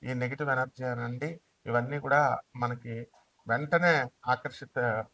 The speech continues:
ఆకర్షణ అయిపోతాయి అన్నమాట. అయిపోయి మనం ఎదుగుదలకు అడ్డొస్తాయి. వక్ర మార్గాల్లో మనం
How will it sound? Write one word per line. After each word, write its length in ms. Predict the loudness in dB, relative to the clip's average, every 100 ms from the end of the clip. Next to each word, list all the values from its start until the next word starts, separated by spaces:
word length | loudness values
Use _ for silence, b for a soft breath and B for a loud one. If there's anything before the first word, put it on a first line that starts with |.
| 2
ఆకర్షణ 380 | 2 0 -8 -8
అయిపోతాయి 340 | -8 -12 -12
అన్నమాట. 240 | -12 -16 -20 -20 _ _ _
అయిపోయి 680 | -2 0 0 0 0 -4 -6 -10 _ 0
మనం 260 | 2 4
ఎదుగుదలకు 680 | 2 2 2 6 6 6 6
అడ్డొస్తాయి. 540 | 2 2 -2 -4 -20 -8 -2
వక్ర 200 | 0 2
మార్గాల్లో 560 | 2 2 4 4 4 -2
మనం 220 | -4 -4